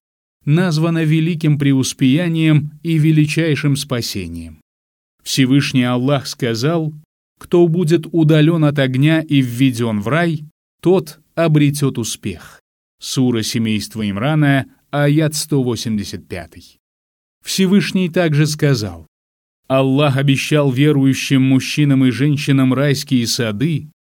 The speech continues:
в которых текут реки и в которых они пребудут вечно,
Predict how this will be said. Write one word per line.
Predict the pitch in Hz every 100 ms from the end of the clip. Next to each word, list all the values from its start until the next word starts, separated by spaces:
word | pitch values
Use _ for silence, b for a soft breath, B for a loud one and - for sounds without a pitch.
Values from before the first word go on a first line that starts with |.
| _
в | - -
которых | 160 151 175 160 156
текут | - 147 139 127
реки | 123 175 160 - 82 _ _ _ -
и | 165
в | 156
которых | 156 156 170 170 156 160
они | 156 170
пребудут | 160 156 151 156 143 139
вечно, | 123 101 - - 82